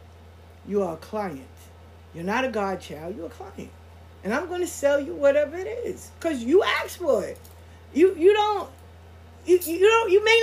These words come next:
not even need it. You asked for it. Me and my son was talking, right? And he was like, "Ma, you know, some of these people, they're like crackheads.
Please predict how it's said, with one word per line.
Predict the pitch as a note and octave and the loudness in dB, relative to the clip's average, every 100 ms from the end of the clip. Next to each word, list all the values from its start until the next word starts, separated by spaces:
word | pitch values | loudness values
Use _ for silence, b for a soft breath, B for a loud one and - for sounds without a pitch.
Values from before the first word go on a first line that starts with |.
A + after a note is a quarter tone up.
| A4+ | 6
not | A4 | 6
even | G#4 F#4+ F#4 | 4 4 2
need | A4 A4+ A#3+ | 4 4 2
it. | - - - - - - | -6 -20 -20 -20 -20 -4
You | F#4+ | -4
asked | - G4 - | 0 -2 -2
for | - | -6
it. | B B - | B B 0
Me | F#4+ | 2
and | F#4+ | 2
my | E4 | -2
son | F4+ E4+ | 0 -2
was | D4+ - | -2 -4
talking, | D4+ C4 A#3+ A3+ | 2 2 2 0
right? | A3+ A#3+ B3+ A#3+ - - | 0 2 0 -2 -6 -14
And | A#3 B3 C4+ | -6 -2 0
he | D#4+ | -2
was | D#4 C#4+ | -4 0
like, | C#4 | 0
"Ma, | B3 C#4+ C4 | 0 0 0
you | A#3 D4 | -2 -4
know, | C#4+ C4+ | -2 -2
some | F4+ F#4 | -4 -4
of | F#4 | -2
these | F4 | -2
people, | F4+ F#4 | -2 0
they're | F#4 A4+ | 0 0
like | G4+ | -2
crackheads. | - B4+ A#4+ D#4+ - - | -4 -6 -4 -4 -4 -8